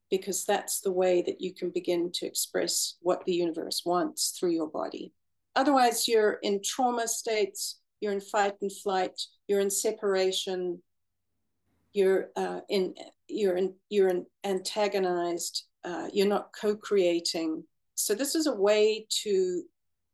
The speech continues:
understand emergence through the body requires you to enter flow. Otherwise, you're an ego. You can do that. We can all create from ego. So this is just a higher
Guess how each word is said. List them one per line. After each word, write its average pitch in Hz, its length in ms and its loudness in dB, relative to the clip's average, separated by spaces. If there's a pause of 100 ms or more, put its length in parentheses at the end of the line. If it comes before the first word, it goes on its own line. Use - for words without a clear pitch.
understand 202 800 -2
emergence 202 920 -4
through 196 200 2
the 233 100 -2
body 180 520 0 (1080)
requires 202 800 -2
you 196 480 -2
to - 160 -6
enter 180 320 -4
flow. - 580 -4 (1000)
Otherwise, 202 420 4
you're 202 100 6
an 190 160 4
ego. 190 480 0 (520)
You - 80 -12
can 415 160 2
do 220 160 0
that. 240 320 0
We 294 120 0
can 330 160 2
all 240 180 0
create 196 500 2
from 196 180 -2
ego. 190 400 2 (800)
So 226 120 2
this 302 220 4
is 370 160 4
just - 260 2
a 285 60 0
higher 247 800 2